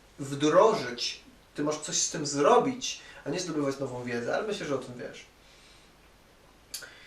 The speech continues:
Przyzwyczajenie, czyli kolejny etap polega na tym, że po prostu ludzie są przyzwyczajeni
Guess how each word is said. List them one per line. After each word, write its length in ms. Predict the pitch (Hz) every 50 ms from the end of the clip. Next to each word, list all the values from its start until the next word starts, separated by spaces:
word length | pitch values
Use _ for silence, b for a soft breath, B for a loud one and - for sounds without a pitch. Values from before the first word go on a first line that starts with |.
| B B B B B
Przyzwyczajenie, 640 | - 196 185 196 190 202 196 175 180 175 151 131 117
czyli 180 | - 143 143
kolejny 320 | - 185 180 202 208 185 185
etap 240 | 180 175 180 180
polega 220 | - 180 185 175 170
na 120 | 175 180
tym, 120 | 180 180 170
że 60 | 170
po 60 | 170
prostu 200 | 170 170 - 175
ludzie 180 | 175 175 180 175
są 320 | - - 180 170 170 165
przyzwyczajeni 1300 | - - - 170 156 151 147 156 165 165 - - 202 202 190 220 262 311 339 254 220 190 151 143 131 B